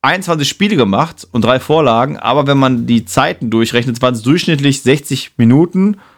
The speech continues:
pro Spiel. Das habe ich gerade mal schnell gemacht hier. Ähm, das heißt, war kein Sta-, also,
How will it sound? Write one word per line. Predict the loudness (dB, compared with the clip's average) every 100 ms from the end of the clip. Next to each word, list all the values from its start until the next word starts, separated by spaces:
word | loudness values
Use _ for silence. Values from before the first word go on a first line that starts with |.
| _
pro | _ 2 2
Spiel. | 0 -2 2 2 2
Das | -2
habe | -2
ich | -2
gerade | -2
mal | -2
schnell | 0 0
gemacht | 2 2 0
hier. | 0 2 2 -4 -20 _ _ _ _ -2
Ähm, | 0 2
das | 2 2
heißt, | 0 0
war | -2
kein | 0 -2
Sta-, | -2 -2
also, | -2 -2